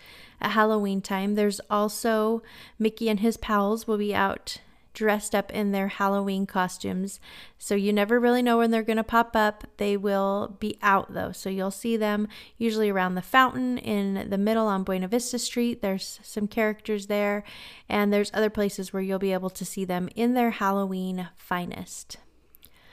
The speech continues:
There's also decorations everywhere. The decorations aren't specific to the Oogie Boogie Bash. I mean, you'll,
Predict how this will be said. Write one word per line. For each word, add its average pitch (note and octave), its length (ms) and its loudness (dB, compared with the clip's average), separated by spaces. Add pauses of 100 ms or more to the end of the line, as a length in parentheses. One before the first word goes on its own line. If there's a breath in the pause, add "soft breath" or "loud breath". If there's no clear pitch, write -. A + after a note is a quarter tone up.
(240 soft breath)
There's B3 160 -2
also B3+ 300 2
decorations A#3 720 0
everywhere. A#3 420 2
The G#3+ 120 -2
decorations A#3+ 640 0
aren't - 240 -4
specific - 720 -6
to G#3 260 0
the G3+ 180 -4
Oogie G3+ 300 -4
Boogie F#3+ 400 -2
Bash. F3 500 0
I G3+ 120 -6
mean, G3 200 -2
you'll, G3 320 -2